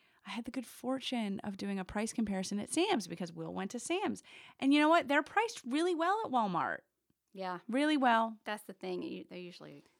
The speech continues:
Speaker 2: stuff usually
Speaker 1: I mean, they
Speaker 2: is.
Speaker 1: beat Sam's pricing.
Speaker 2: Yeah.
Speaker 1: Shocking.
Speaker 2: Wow. Well,
Speaker 1: Anyway,
Speaker 2: I'm with you.
Speaker 1: I don't
Speaker 2: I don't
Speaker 1: get
Speaker 2: get
Speaker 1: the,
Speaker 2: it.
Speaker 1: I don't get it. I mean, it's like, I mean, you're better off probably standing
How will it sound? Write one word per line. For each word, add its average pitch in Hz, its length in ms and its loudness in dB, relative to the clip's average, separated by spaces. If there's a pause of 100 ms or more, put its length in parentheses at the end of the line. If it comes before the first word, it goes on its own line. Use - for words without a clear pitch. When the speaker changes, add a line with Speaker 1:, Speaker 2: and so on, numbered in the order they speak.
Speaker 2:
stuff 185 260 -12
usually 190 240 -4
Speaker 1:
I - 20 6
mean, 247 180 6
they 226 80 6
Speaker 2:
is. 214 60 4
Speaker 1:
beat 220 220 -4
Sam's 339 400 0
pricing. - 480 -10 (840)
Speaker 2:
Yeah. 190 200 -12 (400)
Speaker 1:
Shocking. 202 520 -10 (800)
Speaker 2:
Wow. 147 60 -20 (400)
Well, 202 200 6
Speaker 1:
Anyway, 277 300 10
Speaker 2:
I'm 175 60 8
with 170 100 -2
you. 156 140 0 (320)
Speaker 1:
I 277 180 12
don't 302 120 6
Speaker 2:
I - 20 4
don't 302 80 4
Speaker 1:
get 269 100 6
Speaker 2:
get 202 120 4
Speaker 1:
the, 185 60 0
Speaker 2:
it. - 120 -6
Speaker 1:
I 226 100 8
don't 247 140 0
get 262 160 2
it. 269 180 0
I 240 60 0
mean, 233 300 -4
it's 233 200 -6
like, 226 360 -4 (1500)
I 269 60 10
mean, 269 180 6
you're 269 120 8
better 269 480 6
off 208 400 6
probably 226 420 0
standing 202 680 0